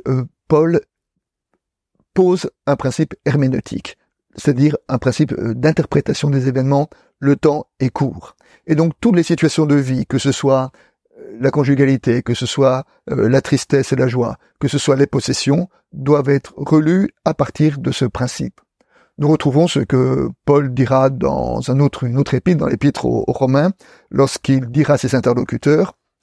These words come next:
Vous voyez en quel temps nous sommes, c'est maintenant le moment de vous réveiller de votre sommeil, car le salut est plus proche de vous que lorsque nous sommes venus à la foi. La nuit est avancée, le jour s'est approché,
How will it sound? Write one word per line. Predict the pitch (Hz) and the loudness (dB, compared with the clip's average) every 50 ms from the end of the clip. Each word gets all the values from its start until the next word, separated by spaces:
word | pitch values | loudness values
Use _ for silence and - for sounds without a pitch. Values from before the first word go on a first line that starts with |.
| _ _ _ _ _ - | _ _ _ _ _ -10
Vous | 143 131 120 | -8 -6 -2
voyez | 123 156 180 190 175 165 139 120 - _ - | 2 2 4 4 4 2 2 0 -4 _ -4
en | 123 131 | -4 -4
quel | 123 - 139 131 120 | 0 0 0 0 0
temps | - 143 127 | 0 0 0
nous | 127 123 123 | 0 -4 -6
sommes, | - - 127 139 139 151 175 180 196 214 - _ _ _ _ _ _ _ _ _ _ | -4 -2 0 0 0 0 0 -2 -2 -4 -8 _ _ _ _ _ _ _ _ _ _
c'est | - - - - 147 131 | -14 -6 0 0 0 2
maintenant | 143 160 160 - 165 160 160 160 151 147 131 | 2 2 2 4 2 2 2 2 2 2 0
le | 120 127 131 139 | 0 0 -2 0
moment | 143 147 147 147 151 | 0 0 0 0 0
de | 143 131 | -2 -2
vous | 120 123 135 | -4 -6 -2
réveiller | 120 143 165 160 151 160 156 156 | 0 2 2 4 4 2 2 2
de | 143 127 | 0 0
votre | 123 127 127 - - - - | -2 -4 -4 -4 -4 -6 -6
sommeil, | - - 156 143 127 131 135 135 139 160 185 - _ _ _ - | -2 -2 -2 0 0 0 0 0 0 0 0 -2 _ _ _ -4
car | - 143 131 | -2 0 0
le | 143 | 0
salut | 135 - - 147 143 147 156 143 139 - | 0 0 0 2 2 2 0 0 -2 -4
est | - 127 | -6 -10
plus | - - - 202 185 | -8 -2 -2 -2 0
proche | - - - 151 143 - | 0 0 0 0 0 0
de | 135 | -2
vous | 143 135 117 147 165 143 - _ _ _ _ _ - | -2 -2 0 0 0 -2 -2 _ _ _ _ _ 0
que | - | 2
lorsque | 170 170 180 170 - - | 2 2 2 0 -2 -4
nous | 151 147 147 | -2 -2 -2
sommes | - - 127 131 123 | 0 -2 -2 -2 2
venus | 110 156 160 156 151 135 120 - - | 2 2 2 2 0 -2 -2 -2 -2
à | - | 0
la | 151 135 117 | 0 0 -2
foi. | - - 127 123 120 120 160 - _ _ _ _ _ _ _ _ _ - 170 | -2 -2 0 0 0 0 -2 -6 _ _ _ _ _ _ _ _ _ -14 -10
La | 139 117 113 | -10 -8 -6
nuit | - 135 160 185 | -2 2 4 4
est | 185 180 - | 4 4 2
avancée, | 147 131 135 135 123 - - 123 123 135 170 _ _ _ _ _ _ | 0 0 -2 -6 -6 -4 -2 -2 0 -2 -2 _ _ _ _ _ _
le | - - 127 | -10 -8 -4
jour | 120 120 160 185 | 0 2 2 2
s'est | - 151 - - | 2 0 0 0
approché, | 127 - - 123 120 - - 123 127 127 123 - | 0 0 -2 -6 -6 -4 -2 -2 0 0 -2 -2